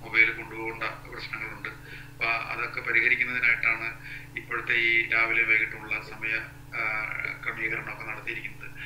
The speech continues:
എങ്കിൽ തന്നെ അതിലൊക്കെ ചെറിയ ചെറിയ അപാകതകൾ വരുന്നുണ്ട്. അത് ശ്രദ്ധയിൽപ്പെടുത്തുക. ഈ ചർച്ചയിൽ ഇത്തരം കാര്യങ്ങളൊക്കെ നമ്മൾ ശ്രദ്ധയിൽപ്പെടുത്തുക. നമുക്ക് ഇത്തരം കാര്യങ്ങളിലൊക്കെ പറ്റാവുന്ന രീതിയിൽ, ആ, പരിഹാരങ്ങൾ ഉണ്ടാക്കാം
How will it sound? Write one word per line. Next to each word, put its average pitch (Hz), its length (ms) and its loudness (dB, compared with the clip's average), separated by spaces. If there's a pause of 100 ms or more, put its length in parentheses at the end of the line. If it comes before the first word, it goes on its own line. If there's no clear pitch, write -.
(460)
എങ്കിൽ - 240 6
തന്നെ 156 120 2
അതിലൊക്കെ 147 320 0
ചെറിയ 135 240 0
ചെറിയ 135 320 4 (440)
അപാകതകൾ 131 480 0
വരുന്നുണ്ട്. 117 420 -4 (840)
അത് 135 240 0
ശ്രദ്ധയിൽപ്പെടുത്തുക. 131 800 0
ഈ 117 100 0
ചർച്ചയിൽ 123 500 2
ഇത്തരം 127 540 -2
കാര്യങ്ങളൊക്കെ 120 460 2
നമ്മൾ 110 220 -8
ശ്രദ്ധയിൽപ്പെടുത്തുക. - 580 -4
നമുക്ക് - 460 -12 (560)
ഇത്തരം 120 240 -2
കാര്യങ്ങളിലൊക്കെ 117 480 2
പറ്റാവുന്ന 127 440 0
രീതിയിൽ, 117 460 2 (680)
ആ, 117 300 6
പരിഹാരങ്ങൾ 117 460 2
ഉണ്ടാക്കാം - 640 -8